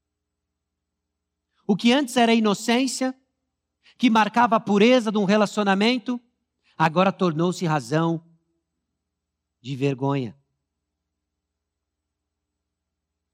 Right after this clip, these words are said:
Nossa experiência diante do pecado é a perda da inocência. Não somos mais puros como antes.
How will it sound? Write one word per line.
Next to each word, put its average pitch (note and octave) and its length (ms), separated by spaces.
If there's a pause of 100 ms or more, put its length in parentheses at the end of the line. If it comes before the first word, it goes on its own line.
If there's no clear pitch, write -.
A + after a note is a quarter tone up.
(920)
Nossa D3+ 200
experiência F#3 680
diante E3 240
do D#3 80
pecado E3 640
é C#3+ 80
a C3+ 100
perda G3 480
da F3 100
inocência. E3+ 840 (1800)
Não C#3 80
somos F#3+ 320
mais D#3+ 300
puros D#3+ 840
como C3 300
antes. - 640